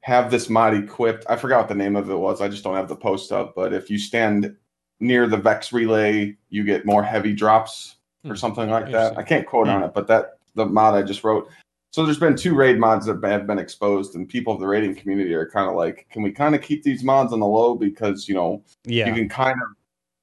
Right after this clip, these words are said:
Speaker 1: take the, the mods and go, "Oh, I remember seeing this mod. Oh, wait, there's some moats.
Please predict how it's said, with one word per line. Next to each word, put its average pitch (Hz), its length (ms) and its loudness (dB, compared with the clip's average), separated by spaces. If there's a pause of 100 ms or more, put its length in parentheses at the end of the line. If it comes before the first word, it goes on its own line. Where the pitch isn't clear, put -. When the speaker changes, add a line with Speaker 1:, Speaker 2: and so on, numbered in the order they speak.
(140)
Speaker 1:
take 147 280 0
the, 107 440 4
the 110 100 2
mods 113 480 4
and 104 100 0
go, 98 180 4
"Oh, 135 220 -2
I 131 100 -2
remember 131 260 -2
seeing 151 260 -4
this 107 160 -6
mod. 107 320 2
Oh, 202 120 4
wait, 208 260 2
there's 202 240 0
some 165 160 -4
moats. 180 560 -2